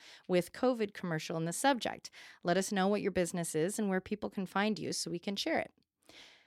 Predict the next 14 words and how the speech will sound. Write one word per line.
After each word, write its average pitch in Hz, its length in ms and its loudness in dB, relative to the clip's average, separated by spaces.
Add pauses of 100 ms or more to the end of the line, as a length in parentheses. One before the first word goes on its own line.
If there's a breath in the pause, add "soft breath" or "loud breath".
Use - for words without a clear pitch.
(600 loud breath)
You 233 120 6
might 339 200 8
as 269 120 2
well 294 160 6
call 269 300 4
cross-stitching 214 720 2
Hansel 208 640 4
because 170 440 2
it 208 140 0
is 180 180 2
so 226 300 4
hot 190 260 4
right 160 220 2
now. 143 280 -6